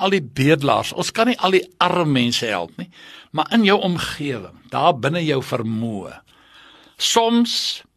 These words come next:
klop daar een aan jou deur of aan ons voorhekkie.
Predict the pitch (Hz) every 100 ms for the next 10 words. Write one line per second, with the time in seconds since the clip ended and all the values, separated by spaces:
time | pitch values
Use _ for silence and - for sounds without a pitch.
0 | _ - 170 156 156 160 165 156 151 147
1 | 123 139 175 220 - - _ - 123 127
2 | 120 123 104 - 160 160 147 160 196 226